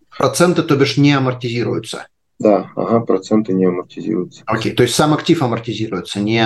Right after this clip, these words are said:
Speaker 2: Да, да, да. То есть если он, э, ну,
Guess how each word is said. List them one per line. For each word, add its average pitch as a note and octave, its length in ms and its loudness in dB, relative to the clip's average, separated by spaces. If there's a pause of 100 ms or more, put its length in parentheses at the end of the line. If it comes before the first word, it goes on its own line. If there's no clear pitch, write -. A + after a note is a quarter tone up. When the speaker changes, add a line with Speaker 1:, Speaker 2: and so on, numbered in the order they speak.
(140)
Speaker 2:
Да, A2 100 -2 (420)
да, G#2+ 220 2
да. G2+ 220 2
То - 100 -2
есть G#2+ 220 0
если B2 480 2
он, B2 360 6
э, G#2 360 2
ну, G#2+ 400 2